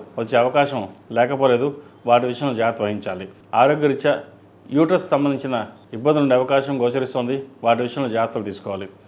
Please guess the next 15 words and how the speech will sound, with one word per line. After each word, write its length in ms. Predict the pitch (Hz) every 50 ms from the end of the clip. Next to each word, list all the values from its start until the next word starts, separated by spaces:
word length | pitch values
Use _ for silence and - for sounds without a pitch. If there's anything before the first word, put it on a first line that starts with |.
| - - - - 107 117
ఆహార 200 | 131 139 147 147 139 143
నియమాలు 260 | 139 135 135 135 131 131
పాటించడం 380 | 123 123 127 123 - 127 143 151 - - - - -
చెప్పదగిన 420 | 123 110 - 135 123 117 120 143 156 - - - - -
సూచన. 300 | 127 110 101 - 101 95 95 - - - - _ _ - 120 117
జంక్ 180 | 123 131 135 135
ఫుడ్స్కి 260 | 156 147 147 - 143 117 123
దూరంగా 260 | 123 135 135 131 127 123
ఉండడం 220 | 120 127 147 156 147 - - - - - - 113
మరీ 140 | 113 127 143 135 113
ముఖ్యం. 260 | - - - 98 90 - - - - - - 113 113
ఈ 40 | 110 113
రాశివారు 440 | 123 135 139 151 156 151 151 135 101 - - - - - - -
ప్రతిరోజు 420 | - 117 117 147 151 151 151 151 160 156
ప్రతినిత్యం 460 | 147 123 117 143 143 139 - - 143